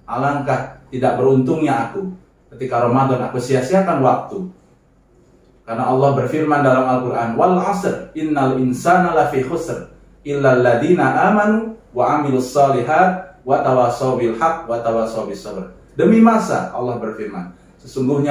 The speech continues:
manusia dalam keadaan rugi, kecuali yang beriman dan beramal soleh,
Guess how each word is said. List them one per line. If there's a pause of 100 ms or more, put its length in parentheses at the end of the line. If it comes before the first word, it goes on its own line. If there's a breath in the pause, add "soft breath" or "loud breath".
manusia
dalam
keadaan
rugi, (160)
kecuali
yang
beriman
dan
beramal
soleh,